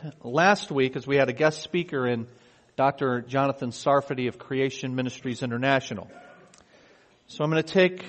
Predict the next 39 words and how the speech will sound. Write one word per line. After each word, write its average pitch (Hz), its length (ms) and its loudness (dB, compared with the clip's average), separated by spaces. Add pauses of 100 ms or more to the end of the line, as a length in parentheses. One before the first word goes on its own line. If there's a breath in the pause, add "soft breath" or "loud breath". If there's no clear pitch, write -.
(160)
a - 100 -16
few - 220 -2
minutes 170 380 2
to 156 140 -4
remind 160 440 2
you 143 80 -2
regarding 139 400 4
what 143 160 0
we've 123 160 -4
covered 190 420 4 (720 soft breath)
and 151 200 -2
for 156 120 -2
the 135 80 -4
benefit 151 600 2
of 127 220 -4
those 135 300 4
who 143 80 -4
may 131 180 2
not 131 200 4
have 110 120 -8
been 127 140 0
able 120 180 0
to 113 100 -2
attend 135 400 -2
these 113 160 -8
first - 320 -6
two 120 120 -8
messages. - 680 -6 (1900 soft breath)
The 120 60 -10
series 247 440 2
is 131 120 0
titled, 156 640 6 (440 loud breath)
What's 170 260 -4
God 170 460 6
Got - 680 2
to 143 100 -6
Do 180 200 0
with 120 180 2
It? - 200 -12